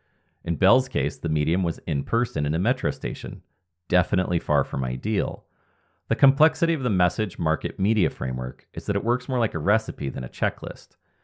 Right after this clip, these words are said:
Your goal is to get all three right in any marketing campaign. When you do, it works almost like magic, driving in clients unlike anything you've ever experienced before.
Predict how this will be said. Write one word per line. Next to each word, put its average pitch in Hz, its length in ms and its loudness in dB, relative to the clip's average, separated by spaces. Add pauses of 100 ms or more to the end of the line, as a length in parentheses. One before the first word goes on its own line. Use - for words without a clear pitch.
(380)
Your 98 100 -6
goal 117 240 6
is - 80 0
to - 80 -4
get 92 200 0
all 90 160 4
three 113 220 -2
right 73 320 0
in 76 120 0
any 76 140 0
marketing 71 440 -2
campaign. 73 680 -2 (240)
When 98 100 0
you 95 100 4
do, 113 380 4
it 90 120 -2
works 92 360 -4
almost 98 340 0
like 104 180 0
magic, 65 480 -4 (420)
driving 113 300 6
in 127 140 2
clients 82 540 -2
unlike 82 360 -2
anything 95 300 0
you've 90 140 0
ever 78 180 -2
experienced 67 480 -8
before. 85 540 -4